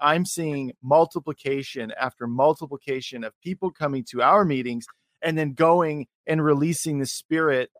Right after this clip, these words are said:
everywhere they go." And so that is a perfect example. What you shared is a perfect example of this move of God that we are in now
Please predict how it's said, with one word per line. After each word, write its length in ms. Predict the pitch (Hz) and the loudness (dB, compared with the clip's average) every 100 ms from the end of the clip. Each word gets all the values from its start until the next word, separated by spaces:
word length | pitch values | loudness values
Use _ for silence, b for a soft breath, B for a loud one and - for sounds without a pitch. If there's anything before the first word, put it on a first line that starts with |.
| _ _ _ _ _ _ _ - | _ _ _ _ _ _ _ -2
everywhere 360 | 165 190 180 165 | 4 6 6 6
they 120 | 156 | 4
go." 280 | 147 113 _ _ - | 4 2 _ _ -6
And 180 | 165 143 | -4 2
so 340 | 175 156 147 _ _ 131 | 4 4 2 _ _ -4
that 300 | 139 180 226 | 2 6 6
is 140 | 208 165 | 4 2
a 60 | |
perfect 460 | - 165 156 151 143 | -2 -2 -2 -4 -6
example. 480 | 113 131 147 135 117 | -4 -2 0 -2 0
What 180 | 127 | -2
you 220 | 127 151 196 | -2 -2 -2
shared 580 | - 208 196 147 123 | 0 2 2 2 0
is 220 | - 135 131 | -2 -4 -4
a 80 | |
perfect 500 | 117 - 151 - 151 | -6 -6 -6 -6 -8
example 500 | 143 123 139 131 120 | -6 -4 -4 -4 -4
of 360 | - 123 110 107 | 0 0 -2 0
this 280 | 156 202 - | 2 2 -2
move 220 | 139 113 | -4 -4
of 120 | 113 131 | -6 -4
God 360 | 107 107 107 | -2 -2 -4
that 160 | 113 110 | -8 -6
we 100 | 123 | -6
are 120 | 117 | -6
in 360 | - 123 117 113 | -4 -6 -4 0
now 380 | 127 123 110 | 2 2 -2